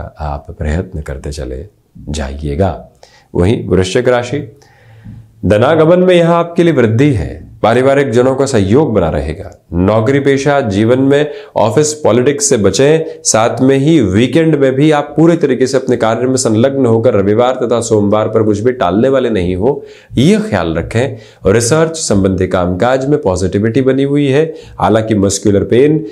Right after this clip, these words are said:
जो मौसमी बुखार आदि की स्थितियां होती है, उससे संभलें। किसी भी महत्वपूर्ण खरीदारी की ओर जा रहे हैं आप कामकाजी जीवन में,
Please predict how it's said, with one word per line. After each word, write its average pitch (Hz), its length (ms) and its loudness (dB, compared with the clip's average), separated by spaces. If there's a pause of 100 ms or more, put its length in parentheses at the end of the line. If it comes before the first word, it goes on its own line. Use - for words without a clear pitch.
(180)
जो 101 160 2
मौसमी 110 340 0
बुखार 110 300 2
आदि 117 180 2
की 117 120 -2
स्थितियां 117 380 0
होती 113 240 0
है, 123 100 -2
उससे - 360 -2
संभलें। 113 460 2 (360)
किसी 147 280 2
भी 120 140 2
महत्वपूर्ण 117 680 0
खरीदारी 117 500 0
की 127 160 -2
ओर 110 160 4
जा 90 160 0
रहे 90 260 -2
हैं 92 140 0
आप 85 140 -4
कामकाजी 101 520 0
जीवन 95 280 0
में, 85 220 -4